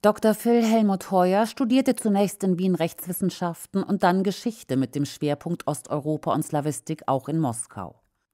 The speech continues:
Nach einer Lehrtätigkeit an der österreichischen Militärakademie wechselte er zu einem deutschen Konzern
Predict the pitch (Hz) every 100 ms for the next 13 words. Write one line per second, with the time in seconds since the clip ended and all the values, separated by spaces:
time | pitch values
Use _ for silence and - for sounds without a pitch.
0 | _ _ 175 170 185 175 175 180 190 196
1 | 190 196 - 196 190 - 180 180 185 -
2 | 185 180 175 196 - 180 175 170 - 226
3 | 247 - - 143 151 151 160 156 220 -
4 | - 285 - 220 240 240 - 214 196 208
5 | 185 165 156 - 180 - 185 180 - 196
6 | 156 120 107